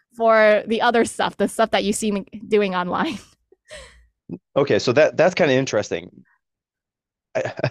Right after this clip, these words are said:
Speaker 2: <laughs> I only hope that, that we can, as a society, pick up on those things and, and use and implement those things for, for the vast majority of, of, of, of workers, wherever they're at. But the,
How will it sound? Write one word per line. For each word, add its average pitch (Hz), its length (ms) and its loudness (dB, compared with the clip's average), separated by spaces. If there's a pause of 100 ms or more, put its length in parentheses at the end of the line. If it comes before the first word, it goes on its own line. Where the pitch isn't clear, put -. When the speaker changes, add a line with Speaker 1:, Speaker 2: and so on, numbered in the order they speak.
(120)
Speaker 2:
<laughs> - 220 -20
I 131 120 6
only 156 180 4
hope 139 280 2
that, 113 240 2
that 110 220 2
we 120 200 0
can, 98 380 -2 (760)
as 104 180 -2
a 104 60 -4
society, 101 520 -2 (140)
pick 147 200 -4
up 120 160 -2
on 101 220 -4
those 107 320 -2
things 90 320 -8
and, 98 160 -8
and 92 200 -6
use 120 600 -2 (400)
and 113 100 -4
implement 117 400 -4
those 101 200 -2
things 98 200 -4
for, 92 340 -4
for - 140 -10
the 87 160 -10 (140)
vast 104 420 -4
majority 95 400 -4
of, 87 120 -8
of, 90 240 -10
of, 87 260 -10
of 92 180 -4
workers, 95 400 0
wherever 101 380 2
they're 80 180 -8
at. 50 160 -10 (480)
But 131 220 -2 (380)
the, 120 200 -6